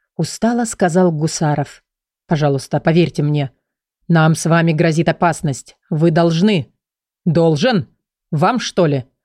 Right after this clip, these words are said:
Да с какой стати мне размещать там клинику?» «Не хотите клинику? Можно профилакторий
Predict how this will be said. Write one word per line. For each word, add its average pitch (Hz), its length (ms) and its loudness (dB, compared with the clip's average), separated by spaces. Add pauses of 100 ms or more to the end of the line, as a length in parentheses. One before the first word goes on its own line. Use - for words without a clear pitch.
(140)
Да 170 120 0
с - 80 -6
какой 196 240 0
стати - 380 -4
мне 160 160 0
размещать 170 580 0
там 180 200 0
клинику?» 160 580 -2 (680)
«Не 156 80 -2
хотите 165 360 -2
клинику? 190 520 0 (240)
Можно 160 300 2
профилакторий 185 840 0